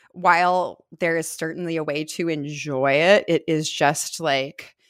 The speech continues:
"Oh yeah, fuck my tailbone." Like, <laughs> like, "Ow." Um, and, you know, I think, again, everyone's body's different. I'll just say that on a loop. But I think that that one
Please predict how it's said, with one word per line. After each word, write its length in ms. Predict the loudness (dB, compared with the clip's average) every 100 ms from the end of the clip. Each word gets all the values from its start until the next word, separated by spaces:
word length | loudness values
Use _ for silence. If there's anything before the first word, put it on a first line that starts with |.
| _ _ _ _ _
"Oh 100 | 0
yeah, 300 | 2 4 4
fuck 280 | 2 -4 -4
my 320 | -6 -4 -6 -8
tailbone." 600 | -6 -4 -6 -8 -12 -10
Like, 320 | -6 -4 0
<laughs> 1800 | 0 4 4 6 4 4 4 4 4 2 2 2 -2 -2 -2 -4 -6 -12 -4
like, 160 | -2 0 4
"Ow." 1200 | 6 6 6 4 2 0 -2 -4 -6 -6 -6 -8 -12 -14 2
Um, 420 | 8 8 8 6 4
and, 200 | 2 4
you 60 |
know, 220 | 6 6 8
I 140 | 8
think, 180 | 6 2 4
again, 240 | 4 2 0
everyone's 400 | -4 -2 -2 2
body's 400 | 2 2 0 0
different. 400 | -2 0 -2 0
I'll 240 | -2 -2
just 220 | -6 -10 -12
say 400 | -14 -2 2 2
that 360 | 4 2 2 -4 _
on 220 | -4 0 0
a 40 |
loop. 380 | 0 -2 -4 -10 _ _ _ _
But 360 | 2 6 6 4 -2
I 100 | -4
think 380 | -4 -6 -6 -10 -20 _
that 340 | 0 0 -2 -8 -4
that 260 | 4 4 4
one 460 | -2 -2 -2 -4